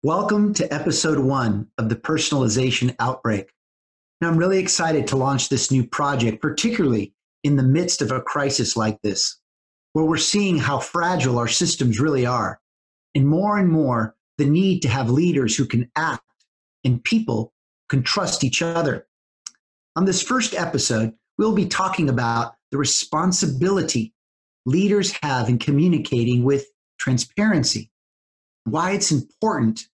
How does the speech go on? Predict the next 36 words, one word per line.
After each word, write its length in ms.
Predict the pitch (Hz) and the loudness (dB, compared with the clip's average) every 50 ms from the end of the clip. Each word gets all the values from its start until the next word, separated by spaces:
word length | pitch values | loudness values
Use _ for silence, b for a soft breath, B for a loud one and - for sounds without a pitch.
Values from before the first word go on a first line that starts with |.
| _ _ _ _ _ _ _ _ - | _ _ _ _ _ _ _ _ -4
to 60 | 175 143 | -2 2
be 200 | 135 143 151 147 | 2 2 2 2
authentic, 720 | - 139 131 - _ - 208 214 220 - 123 95 - - - _ _ _ - | 0 -2 -4 -4 _ 0 2 2 2 2 0 -4 -6 -12 -18 _ _ _ -2
and 120 | 143 147 | 0 0
the 80 | 151 151 | 0 0
challenges 640 | - - - 190 202 220 226 202 165 131 131 127 120 | 0 -2 0 0 0 2 2 2 2 2 2 2 0
that 160 | 156 156 - | 0 -2 -2
come 320 | - - - 262 277 240 | -4 -2 0 2 2 4
with 180 | 156 110 - - | 2 2 0 -2
that 260 | 113 98 98 - - _ _ _ _ _ _ _ _ _ _ _ _ _ - | -2 -2 -2 -4 -8 _ _ _ _ _ _ _ _ _ _ _ _ _ -2
in 160 | 151 143 135 | 0 2 2
virtual 340 | 113 147 185 185 190 208 190 | 2 2 0 0 0 -2 -2
communication 800 | - - - 160 156 160 160 160 - - 131 127 113 - 139 123 | -2 0 2 2 2 2 2 0 -2 -2 0 0 0 2 2 2
in 80 | 127 123 | 2 0
times 320 | - - 117 113 113 113 | 0 0 0 2 2 0
of 120 | 123 - _ _ - | -2 -6 _ _ -8
crises. 680 | - 170 160 180 180 - - 110 - - - - - _ _ _ _ _ _ _ _ _ _ _ - | -4 -2 -2 0 0 0 -2 -2 -2 -2 -4 -6 -8 _ _ _ _ _ _ _ _ _ _ _ -6
Now, 160 | 143 135 120 | -4 -2 -2
to 40 | 107 | -2
help 240 | - 185 226 220 | 0 -2 -2 0
us 140 | 262 240 233 | 0 -2 -2
get 240 | 135 120 160 - - | 0 0 -2 -2 -2
there, 300 | - 107 - - - _ _ _ _ _ _ _ _ _ _ _ _ _ _ - | -4 -4 -4 -4 -8 _ _ _ _ _ _ _ _ _ _ _ _ _ _ -2
I'm 140 | 196 226 | 0 2
inviting 420 | 233 220 165 170 185 180 180 180 175 | 2 2 2 2 0 2 2 2 2
my 120 | 151 135 | 2 0
dear 280 | 120 107 135 156 170 170 | 0 2 2 2 2 0
friend 320 | 170 - - 135 127 127 | -2 -4 -2 0 2 2
and 80 | 127 120 | 4 4
one 120 | 131 151 | 2 2
of 80 | 156 160 | 2 2
my 100 | 151 143 | 2 2
mentors, 600 | 139 135 131 117 110 - - 113 110 113 113 - | 2 2 2 2 0 0 0 0 0 0 0 -2
Doctor 340 | 123 113 110 110 - 117 113 | -2 -4 -4 -4 -2 -2 0
Nick 320 | 113 120 131 147 147 - | 2 4 2 2 0 0
Morgan. 460 | - 127 123 123 127 117 135 - - | 0 2 2 2 0 0 -2 -4 -6